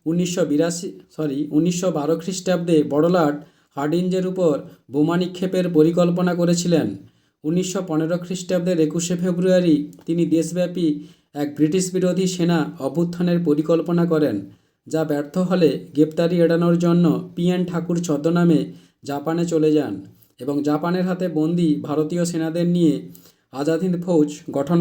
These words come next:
করেন। এরপর কে কবে আজাদ হিন্দ ফৌজ গঠন করেন? দ্বিতীয় বিশ্বযুদ্ধে জাপানের হাতে বন্দী ভারতীয় সেনাদের নিয়ে উনিশশো বিয়াল্লিশ খ্রিস্টাব্দের পহেলা সেপ্টেম্বর সিঙ্গাপুরে ক্যাপ্টেন মোহন সিংয়ের উদ্যোগে রাসবিহারী বসু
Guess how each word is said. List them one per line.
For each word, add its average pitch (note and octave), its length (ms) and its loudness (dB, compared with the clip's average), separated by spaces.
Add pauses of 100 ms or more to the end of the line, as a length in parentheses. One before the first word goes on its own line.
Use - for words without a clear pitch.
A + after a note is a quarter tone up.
করেন। C3+ 240 2 (1040)
এরপর E3+ 280 0 (120)
কে F#3+ 100 0 (100)
কবে F#3+ 180 0 (100)
আজাদ E3+ 200 0
হিন্দ F#3 200 -2
ফৌজ F#3 140 -2 (120)
গঠন D#3 220 -2 (100)
করেন? D3+ 240 0 (540)
দ্বিতীয় E3+ 360 -4
বিশ্বযুদ্ধে F#3 520 -2 (120)
জাপানের F3 460 -2
হাতে F3 180 -4 (160)
বন্দী E3+ 340 0 (460)
ভারতীয় D#3+ 420 -2
সেনাদের E3 360 -4 (100)
নিয়ে E3 180 2 (460)
উনিশশো F3 400 0
বিয়াল্লিশ F3 360 0
খ্রিস্টাব্দের F#3 480 -2 (100)
পহেলা E3+ 340 4
সেপ্টেম্বর F3+ 540 2 (180)
সিঙ্গাপুরে F3 560 4 (140)
ক্যাপ্টেন D#3+ 400 2
মোহন F3 200 2 (120)
সিংয়ের F3+ 360 2
উদ্যোগে E3+ 380 4 (500)
রাসবিহারী F3 640 -2
বসু E3+ 260 0